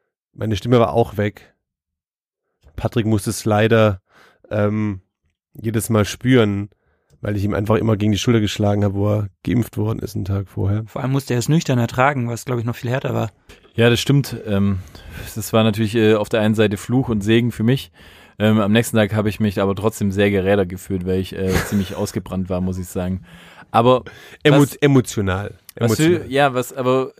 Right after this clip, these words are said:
Speaker 3: ich weiß nicht, was meine größte Erkenntnis war, und da hat mich, äh, eine gute Freundin drauf, ähm, aufmerksam gemacht beim Spiel, ist, ähm,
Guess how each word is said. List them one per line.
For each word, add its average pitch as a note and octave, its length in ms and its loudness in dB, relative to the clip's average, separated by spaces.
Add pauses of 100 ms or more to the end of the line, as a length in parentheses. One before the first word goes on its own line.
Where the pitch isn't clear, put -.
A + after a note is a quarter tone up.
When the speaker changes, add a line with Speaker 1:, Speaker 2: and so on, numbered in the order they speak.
Speaker 3:
ich - 180 -8
weiß C3+ 200 4
nicht, B2 320 -6
was A#2 380 -6
meine B2+ 280 2
größte C3 360 0
Erkenntnis B2 540 -2
war, A#2+ 260 4
und G#2+ 180 -2
da G#2+ 160 2
hat A2+ 120 0
mich, G#2+ 280 -2
äh, G#2 260 2
eine G2 240 0
gute G#2 180 -2
Freundin C3 320 2
drauf, G2 400 -2
ähm, F#2+ 640 2 (100)
aufmerksam G2 460 -2
gemacht F#2+ 200 -2
beim F#2+ 180 0
Spiel, G#2+ 300 0
ist, G2+ 320 -4 (420)
ähm, G#2 260 2